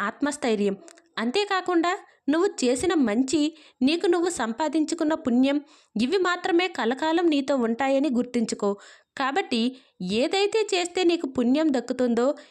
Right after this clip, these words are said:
ఏది చేస్తే నువ్వు మంచిగా ఆనందంగా జీవిస్తావో అది చేయడానికి ప్రయత్నించు. ఆ విషయం గురించి ఆలోచించు. ఇంకా నీ యొక్క బంధంతో విడిపోవడానికి కారణం నీ మాట. కూర్చుని మాట్లాడితే ఖచ్చితంగా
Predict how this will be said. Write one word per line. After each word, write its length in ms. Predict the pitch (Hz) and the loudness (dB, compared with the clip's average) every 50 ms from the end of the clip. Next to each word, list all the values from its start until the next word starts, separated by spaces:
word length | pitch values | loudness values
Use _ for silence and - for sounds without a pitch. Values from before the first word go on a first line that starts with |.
| _ _ - 170 175 | _ _ -10 -6 -2
ఏది 260 | 214 247 285 330 415 403 | 0 0 0 0 -2 0
చేస్తే 380 | - 330 320 330 330 - 403 403 | 0 0 0 0 0 0 0 2
నువ్వు 300 | 381 339 339 277 311 339 294 262 | 2 2 0 2 0 0 2 2
మంచిగా 400 | 202 196 320 - 294 285 311 311 311 - - - 196 | 0 0 0 0 0 0 0 0 -2 -2 -6 -6 -4
ఆనందంగా 540 | 185 196 233 277 294 294 302 294 294 294 285 | -2 -2 0 2 2 2 2 0 0 0 0
జీవిస్తావో 640 | 240 254 254 254 254 262 - - 269 262 254 262 285 330 - - - - - _ _ _ - | 0 2 2 2 2 0 -2 -2 -2 0 0 0 0 -2 -4 -10 -18 -20 -20 _ _ _ -6
అది 220 | - 202 208 294 339 - - | -6 -4 -4 -4 -4 -2 0
చేయడానికి 500 | 277 254 277 320 359 359 349 392 359 - | 0 2 2 2 2 0 0 -2 -2 -2
ప్రయత్నించు. 560 | 294 240 226 226 233 233 226 214 - - 202 196 202 - - - - _ _ - 190 226 | 0 0 0 0 0 0 0 0 0 0 0 -2 -2 -6 -12 -20 -20 _ _ -6 -2 -2
ఆ 20 | 294 320 294 | 0 2 2
విషయం 320 | 269 262 - - 381 403 392 | 0 0 0 0 0 2 2
గురించి 400 | 349 381 370 359 370 - 339 285 294 339 - - _ | 2 2 2 0 0 0 0 0 0 0 -4 -6 _
ఆలోచించు. 640 | 202 220 240 262 302 269 - 254 240 214 - 202 196 196 - - - _ _ _ | -4 0 0 0 0 2 2 0 0 2 0 -2 -2 -2 -6 -14 -20 _ _ _
ఇంకా 240 | 311 370 392 415 427 | -4 -2 0 0 0
నీ 140 | 359 381 381 370 | 2 2 2 2
యొక్క 220 | 381 370 381 320 214 175 | 0 0 -2 -4 -4 -2
బంధంతో 500 | 208 190 208 233 311 359 349 359 392 403 | -2 -2 0 0 0 0 0 0 0 0
విడిపోవడానికి 840 | 339 269 240 226 269 - 330 330 320 330 320 320 311 330 320 339 330 - 247 | 2 2 0 0 0 0 0 0 2 2 0 2 0 0 0 -2 -4 -4 -4
కారణం 380 | 208 208 226 247 262 262 269 294 - - - - _ _ _ | -4 -2 0 0 2 2 0 -2 -4 -8 -18 -20 _ _ _
నీ 180 | - 214 262 311 302 262 | 0 2 2 4 2 2
మాట. 320 | 208 190 190 208 208 220 202 196 196 - - - - - - - | 2 2 -2 -2 -2 -2 -4 -4 -6 -10 -18 -20 -20 -20 -18 -6
కూర్చుని 460 | - 240 294 370 359 - 440 440 453 427 | -2 0 0 0 0 -2 0 0 2 2
మాట్లాడితే 600 | 381 359 359 349 339 349 339 339 339 - 311 294 320 339 330 _ _ | 2 0 0 0 0 2 2 0 0 0 0 0 0 -2 -4 _ _
ఖచ్చితంగా 640 | - 247 196 - - - 320 330 311 294 285 294 339 | -4 -4 -4 -4 -2 -4 -2 0 0 0 2 2 0